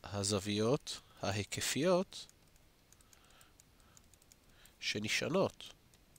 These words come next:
על המיתרים שוות. טוב, בזה הרגע אני חושב שזה ברור שהזווית הזאת והזווית הזאת אלפא, ולכן באמת איי די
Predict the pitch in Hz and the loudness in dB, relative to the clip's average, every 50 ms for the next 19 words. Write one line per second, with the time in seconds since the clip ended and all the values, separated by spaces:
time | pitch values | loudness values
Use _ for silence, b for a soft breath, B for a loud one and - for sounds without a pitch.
0 | - _ - - b b b b b b b b b b - - - - - - | -20 _ -20 -20 b b b b b b b b b b -20 -20 -20 -20 -20 -6
1 | - - 135 170 180 139 110 98 101 - - - 90 87 87 87 107 165 175 - | 0 2 4 4 4 4 2 0 -2 -4 -6 -8 -4 -2 -2 -2 -2 -4 -8 -12
2 | B B B B B B B B B B B B B B B - - - - - | B B B B B B B B B B B B B B B -20 -20 -20 -20 -20
3 | - - - - - - - - B B B B B B B B B B B B | -20 -20 -20 -20 -20 -20 -20 -20 B B B B B B B B B B B B
4 | B - - - b b b b b b b b b b - - - - 143 151 | B -20 -20 -20 b b b b b b b b b b -12 -8 -4 -4 -2 -2
5 | 175 - - - - - - - - - - - - - - - - B B B | -2 -4 -6 -8 -16 -20 -20 -20 -20 -20 -20 -20 -20 -20 -20 -20 -20 B B B
6 | B B B B B B B B B B B - - 185 214 269 - - - - | B B B B B B B B B B B -2 2 2 4 2 2 -4 -12 -8
7 | 117 101 104 120 127 127 143 135 135 117 110 - - 143 - - - - 135 131 | -6 -2 0 2 4 4 4 4 4 2 2 0 -4 -4 -4 -6 -6 -6 -6 -6
8 | 123 117 113 104 117 143 165 175 170 - - - - - B B B B B B | -4 -2 -2 0 2 4 4 2 2 -2 -10 -20 -20 -20 B B B B B B
9 | B B B B B - - - 110 98 98 95 120 120 - - 113 110 131 151 | B B B B B -8 -4 -4 -2 -2 -2 -2 -2 -4 -2 -2 -2 0 2 2
10 | 156 - - 95 92 90 101 98 107 110 104 - 95 92 90 - - 151 175 180 | 2 0 0 -2 -4 -2 -4 -4 -4 -6 -4 -4 -6 -6 -6 -4 -4 -2 -2 0
11 | - - 185 175 170 165 B B B B B B B B B B B B B B | 0 2 4 4 4 2 B B B B B B B B B B B B B B
12 | B B - - 104 98 - - - 143 135 131 123 127 123 147 170 180 160 143 | B B -12 -8 -6 -4 -4 0 0 0 0 0 -2 -2 -2 0 2 2 2 0
13 | - - - 180 156 147 143 143 185 190 185 | 0 -6 -8 -4 -4 -2 0 2 2 2 2